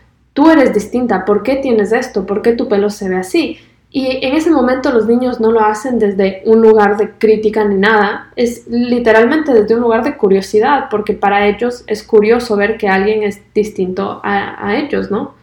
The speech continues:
Entonces, bueno, ahí creo que empezó todo y ahí fue cuando yo empecé a regresar a mi casa y preguntarle a mi mamá como, "¿por qué yo soy así? ¿Por qué yo tengo estos pelitos en los brazos y mis compañeras no?". Me acuerdo que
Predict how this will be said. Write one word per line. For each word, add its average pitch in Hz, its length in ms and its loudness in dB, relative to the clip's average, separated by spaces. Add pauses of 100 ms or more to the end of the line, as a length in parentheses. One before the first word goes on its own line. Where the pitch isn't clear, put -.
(120)
Entonces, 233 480 2
bueno, 190 320 0
ahí 247 200 -2
creo 320 200 2
que 302 80 -2
empezó 208 480 -2
todo 190 440 0 (220)
y 233 60 -2
ahí 214 140 6
fue 233 180 2
cuando 220 240 2
yo 196 160 4
empecé 214 540 0
a 233 240 2
regresar 202 520 -2
a 254 80 0
mi 226 140 0
casa 233 580 -4
y 214 120 -4
preguntarle 202 720 0
a 185 80 0
mi 185 140 2
mamá 190 360 -4
como, 202 280 -6
"¿por 196 260 -2
qué 285 180 -2
yo 247 120 2
soy 196 280 -4
así? 208 480 -2 (240)
¿Por 196 200 0
qué 262 160 0
yo 233 160 0
tengo 214 160 4
estos 214 260 0
pelitos 196 420 2
en 208 100 4
los 190 120 0
brazos 226 380 2
y 202 40 4
mis 196 200 0
compañeras 185 640 -4
no?". 196 240 -4 (440)
Me 208 220 2
acuerdo 214 500 4
que 196 440 -2